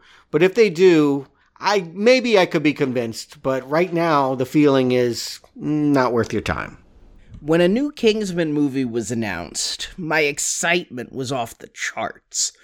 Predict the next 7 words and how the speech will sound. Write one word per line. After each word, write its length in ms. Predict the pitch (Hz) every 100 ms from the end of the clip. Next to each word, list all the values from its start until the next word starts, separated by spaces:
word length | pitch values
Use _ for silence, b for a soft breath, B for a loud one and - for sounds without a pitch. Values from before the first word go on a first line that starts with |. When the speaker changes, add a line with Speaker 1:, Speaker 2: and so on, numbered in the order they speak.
| b -
Speaker 2:
I 260 | 180 220
was, 640 | 196 160 156 139 - - _ _ -
at 180 | 147 -
certain 380 | - 208 208 208
points 360 | 185 170 151
in 160 | 151 127
time, 520 | 131 131 123 120 117